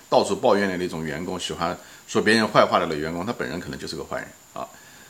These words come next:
所以我拿这坏和好只是一个相对的意思啊。其实我们每个人身上都有坏人的品德，也有好人的品德。我在这地方就是做一个通称吧，啊。啊，那么我们到这个世界上来，实际上就是为了提高的。我们来提高，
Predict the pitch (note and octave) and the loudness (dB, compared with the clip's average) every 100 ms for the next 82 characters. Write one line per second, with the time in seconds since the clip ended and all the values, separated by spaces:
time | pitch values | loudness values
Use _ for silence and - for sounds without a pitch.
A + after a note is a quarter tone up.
0 | - B2+ A#2+ C#3+ A2+ A#2+ B2+ A#2+ - D#3 | -6 0 4 6 6 4 -2 -4 4 6
1 | G#2 G#2+ - - B2 - - F#2+ - A#2 | 6 2 -8 -8 -10 -10 -10 -8 -4 -2
2 | G#2+ G2+ A#2 - - - - - - - | -4 -4 -6 -6 -12 -10 -10 -10 -10 -10
3 | - F#2+ F#2+ E2 C2+ F2+ E2+ F#2+ F#2 E2 | -6 -4 -4 -4 -6 -6 -6 -8 -8 -6
4 | F2+ E2 - F2+ D#2 D#2+ - B1 A#1+ C#2 | -4 -6 -2 -2 -2 -6 -8 -12 -12 -12
5 | - - - - - F2 F2 - A#2 C2 | -12 -16 -20 -16 -4 -2 -2 -4 -8 -6
6 | D2 - - - - - F2 F#2+ G2 F#2 | -12 -12 -16 -18 -18 -12 -8 -6 -6 -4
7 | F2 E2+ - E2+ - F#2 F2 G2 - A#2 | -4 -6 -8 -10 -6 -4 -4 -8 -8 -8
8 | A#2+ B2+ A#2 G#2 - - - - - - | -6 -4 -4 -6 -10 -20 -20 -20 -20 -20
9 | _ - _ - - - - - - - | _ -20 _ -20 -20 -12 -10 -10 -12 -20
10 | - - - F#2+ G2+ A2 G2 F#2+ - - | -20 -20 -2 0 4 4 4 2 0 -12
11 | - F#2 F#2+ C3+ C#3+ G2+ F2+ G2+ G2+ F#2 | -6 -2 2 4 4 4 -4 -2 -2 0
12 | D2 C2 - F2 E2+ E2 F2+ F2 D#2 - | -2 -4 -6 -6 -6 -8 -8 -6 -6 -8
13 | - - D2 C2+ - - F2 G2 F2+ - | -10 -10 -8 -8 -10 -8 -2 0 -2 -4
14 | - D#2 E2 E2 | -10 -6 -4 -4